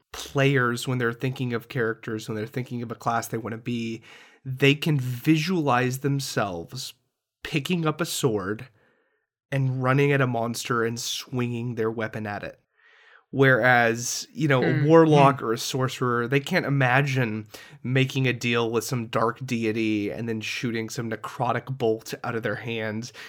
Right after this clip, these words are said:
Speaker 1: You know, they can't imagine some weird, uh, magic where they shoot lightning from their fingers. B-, but it's pretty easy to make that leap to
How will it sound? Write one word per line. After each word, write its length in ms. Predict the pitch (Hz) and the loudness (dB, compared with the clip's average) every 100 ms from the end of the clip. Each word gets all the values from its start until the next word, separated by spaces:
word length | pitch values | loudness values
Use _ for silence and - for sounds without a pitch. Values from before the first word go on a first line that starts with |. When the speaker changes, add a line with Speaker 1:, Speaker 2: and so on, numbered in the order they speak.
| - | -10
Speaker 1:
You 80 | 127 | -4
know, 120 | 120 | 0
they 100 | 127 | 0
can't 260 | 131 160 143 | 2 2 2
imagine 580 | 135 123 120 127 113 | 4 4 4 2 -4
some 440 | 110 - 120 107 107 - - - - - | -6 -4 -4 -4 -6 -14 -18 -20 -20 -12
weird, 680 | 127 131 117 117 110 117 - | -6 -2 0 0 0 -2 -8
uh, 160 | 117 98 | -6 -4
magic 540 | 120 123 123 123 127 | 0 0 0 -2 -4
where 80 | 135 | -2
they 80 | 123 | -2
shoot 280 | - 147 131 | -4 -6 -4
lightning 460 | 127 123 135 127 | -2 -2 -2 -4
from 180 | 123 127 | -4 -4
their 100 | 110 | -4
fingers. 680 | - 135 120 120 110 107 - - - - _ _ | -4 -4 -2 -2 -2 -2 -6 -16 -20 -20 _ _
B-, 80 | - - | -20 -6
but 140 | - 156 | 0 2
it's 380 | 151 - - - - | 2 -2 -12 -14 -12
pretty 560 | - - 151 190 247 | -10 -4 2 6 6
easy 640 | 180 104 147 226 143 101 123 | 4 0 0 0 0 -2 -2
to 140 | 139 | -2
make 180 | 135 131 | -2 0
that 200 | 127 - | -2 -2
leap 340 | 123 123 107 - - - _ _ | -2 -2 -4 -12 -20 -20 _ _
to 640 | - 135 117 113 113 117 | -2 0 0 0 -4 -6